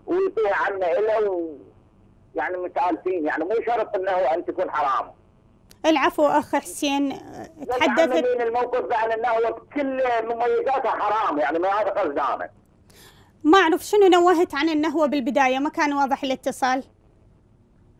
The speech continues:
Speaker 1: كل، كل شيء موجود بالحياة فيه حرام وحلال ومستحب
Speaker 2: نعم.
Speaker 1: ومكروه.
Speaker 2: نعم.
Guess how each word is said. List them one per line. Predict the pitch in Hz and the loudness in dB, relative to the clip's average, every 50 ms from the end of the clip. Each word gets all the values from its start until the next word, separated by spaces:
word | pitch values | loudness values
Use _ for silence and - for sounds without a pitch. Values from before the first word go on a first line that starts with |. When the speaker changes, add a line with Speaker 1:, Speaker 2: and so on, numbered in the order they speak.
| _ _ _ _ _ _ - | _ _ _ _ _ _ -12
Speaker 1:
كل، | - - 196 - - - - - | -8 -8 -8 -10 -12 -16 -12 -8
كل | - 220 220 202 - | -6 -4 -4 -4 -4
شيء | - 214 196 | -2 -2 0
موجود | 185 - 180 180 180 214 208 | 0 0 -2 0 0 0 -2
بالحياة | - 190 190 147 - 185 185 175 220 - | 0 -2 -2 -2 -2 -2 0 0 0 0
فيه | 156 196 185 | -2 -2 0
حرام | 170 - - 147 170 185 190 185 170 160 | -2 -2 -4 -4 -2 -2 -2 -2 -2 -4
وحلال | 135 - - 160 185 190 196 196 190 185 | -6 -4 -4 -2 -2 0 0 0 0 -2
ومستحب | 175 170 170 180 - _ - 180 170 - 185 202 190 - - _ _ _ _ _ _ _ - | -2 -2 -4 -6 -8 _ -8 -8 -4 -2 -2 -2 -2 -4 -8 _ _ _ _ _ _ _ -2
Speaker 2:
نعم. | 294 311 311 - - | 0 0 2 0 -2
Speaker 1:
ومكروه. | - - - 160 160 156 127 104 - - - - - _ _ - | -4 -6 -6 -4 -4 -4 -4 -6 -8 -12 -20 -20 -20 _ _ -6
Speaker 2:
نعم. | 285 294 269 214 196 180 | -4 -4 -2 -4 -6 -10